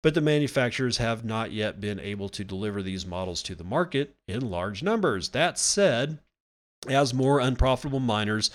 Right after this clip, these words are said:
unplug from the Bcash network, as is expected, mining difficulty will further decrease, dynamically increasing the mining revenue for those who can afford to stick to the game. Furthermore,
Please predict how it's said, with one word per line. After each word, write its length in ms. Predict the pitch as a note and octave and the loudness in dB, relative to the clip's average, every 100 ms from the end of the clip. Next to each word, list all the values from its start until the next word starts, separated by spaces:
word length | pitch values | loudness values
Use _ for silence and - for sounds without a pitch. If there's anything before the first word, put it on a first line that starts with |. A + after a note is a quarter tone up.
| - - _ _ C#3 | -8 -20 _ _ 4
unplug 640 | C#3+ D3 D#3 D3 D3 C#3 | 4 4 6 6 6 2
from 200 | C#3+ B2+ | -2 -2
the 80 | A#2 | -2
Bcash 640 | B2+ B2+ B2+ A#2+ A#2+ A2+ | -2 0 0 2 2 0
network, 500 | A2+ G#2+ A2 G#2+ - | -2 -2 -2 -4 -2
as 300 | A2 A2 G#2 | 0 0 0
is 240 | A2 G#2+ G#2+ | -2 -2 -2
expected, 640 | - - C3 B2 F#2+ F#2+ | -2 0 0 0 -4 -4
mining 340 | G2 G2+ A2 G#2+ | -2 -2 -2 -4
difficulty 580 | G#2 B2+ A2 A2 A2+ A2 | -6 -6 -8 -6 -6 -4
will 200 | G2+ G#2 | -6 -6
further 420 | - G2+ F#2+ F#2+ | -6 -6 -4 -6
decrease, 800 | G2+ A2 - F#3 F3 F#3 - - - _ - C#3+ | -4 -4 0 2 4 2 -2 -6 -16 _ -2 4
dynamically 760 | D3 D3+ D#3 D#3 D3+ D3 C#3+ | 4 4 4 2 2 2 2
increasing 540 | C#3+ B2+ B2+ A#2+ C3+ A2+ | 0 0 -2 0 -2 -4
the 80 | |
mining 380 | G#2 G#2 G#2+ G#2+ | -4 -4 -4 -4
revenue 560 | F#2+ F#2 F#2+ F#2 F#2+ F#2+ | -4 -4 -6 -4 -4 -6
for 200 | - G2 | -10 -8
those 280 | F#2 F#2 - | -4 -4 -4
who 80 | G#2 | -6
can 140 | F#2+ | -8
afford 320 | F2+ F#2+ F#2 | -8 -8 -6
to 40 | F2 | -6
stick 280 | - - | -8 -10
to 80 | - | -14
the 100 | E2 | -14
game. 400 | E2+ C#3 B2 G#2+ | -6 -2 -2 -2
Furthermore, 720 | - G#3 F#3+ D#3+ B2 A#2+ B2 | 0 2 2 2 0 0 0